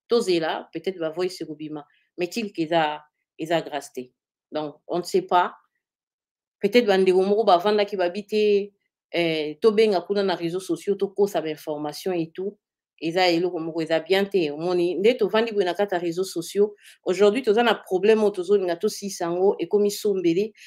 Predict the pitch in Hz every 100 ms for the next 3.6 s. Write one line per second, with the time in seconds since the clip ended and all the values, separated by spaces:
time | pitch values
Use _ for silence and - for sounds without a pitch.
0 | - 180 180 220 214 214 185 175 190 196
1 | 190 160 170 165 160 160 - _ _ _
2 | _ - - 247 196 170 170 180 180 240
3 | - 202 240 226 240 277